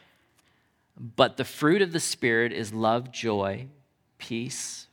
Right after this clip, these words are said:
forbearance, kindness, goodness, faithfulness, gentleness, and self-control."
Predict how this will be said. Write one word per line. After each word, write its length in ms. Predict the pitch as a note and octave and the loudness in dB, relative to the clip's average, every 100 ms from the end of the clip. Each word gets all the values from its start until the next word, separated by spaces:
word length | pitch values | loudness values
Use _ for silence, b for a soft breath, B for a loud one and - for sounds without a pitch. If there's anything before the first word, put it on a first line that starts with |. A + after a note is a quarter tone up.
| _ | _
forbearance, 880 | G#2 G2+ G2 G#2+ A#2+ - - - - _ _ _ _ | -10 -2 -2 -2 -6 -10 -14 -14 -16 _ _ _ _
kindness, 580 | - A#2 A2+ A2+ B2 - | -2 0 0 -2 -4 -4
goodness, 560 | - A2 G#2+ A2 - | -4 -2 -4 -6 -10
faithfulness, 640 | - A2 G#2 - G#2+ A2 A#2 | -4 -4 -4 -8 -10 -10 -8
gentleness, 680 | G#2 G2+ A#2+ A2 A2+ - - | -6 -6 -8 -12 -10 -10 -10
and 120 | A#2 | -10
self-control." 1200 | - E2+ G2 - - _ - - - - - G2+ | -4 -4 -4 -8 -20 _ -20 -20 -18 -14 -14 -16